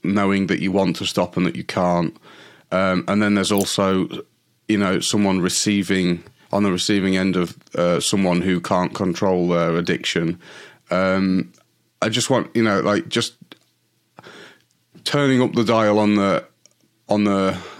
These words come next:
empathy from, fr-, I, I'm trying to, because I know what it, what it's like being an addict, and I know how hard it is to stop. Um, but I, I'd also like to get the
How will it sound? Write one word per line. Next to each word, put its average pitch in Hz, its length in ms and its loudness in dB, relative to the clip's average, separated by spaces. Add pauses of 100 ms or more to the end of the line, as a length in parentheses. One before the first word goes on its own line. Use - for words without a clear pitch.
empathy 110 440 0
from, 101 320 -2 (140)
fr-, - 160 -10 (180)
I, 110 240 2
I'm 104 260 0
trying 101 480 0
to, 87 260 0 (240)
because 107 240 0
I 110 160 2
know 107 320 2
what 90 240 0
it, - 100 -4 (460)
what 107 160 0
it's 87 100 -2
like 101 240 0
being 104 240 0
an 98 80 0
addict, 98 320 0
and 104 80 0
I 95 60 0
know 95 160 0
how 92 160 0
hard 87 240 0
it - 80 0
is 87 140 -4
to 82 80 -6
stop. - 440 -2 (380)
Um, 95 420 0
but - 140 0 (320)
I, 104 60 0
I'd 107 100 0
also 110 260 2
like 101 220 0
to - 80 -10
get - 160 0
the 95 300 0